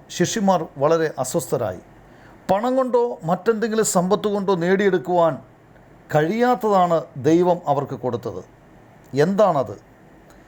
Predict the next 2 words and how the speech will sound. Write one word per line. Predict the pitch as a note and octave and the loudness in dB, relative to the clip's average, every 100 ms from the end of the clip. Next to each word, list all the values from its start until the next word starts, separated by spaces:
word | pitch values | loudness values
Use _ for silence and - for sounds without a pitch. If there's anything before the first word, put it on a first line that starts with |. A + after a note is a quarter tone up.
| - - - - - - - - - - - - - - - - | -20 -20 -20 -20 -20 -20 -20 -20 -20 -20 -20 -20 -20 -20 -8 -2
സ്വന്തം | F#3 A3+ G#3+ - - | 0 0 -6 -4 -2
സമാധാനം. | D3+ E3 F#3+ F#3+ - A#2+ | 0 2 0 -2 -8 -10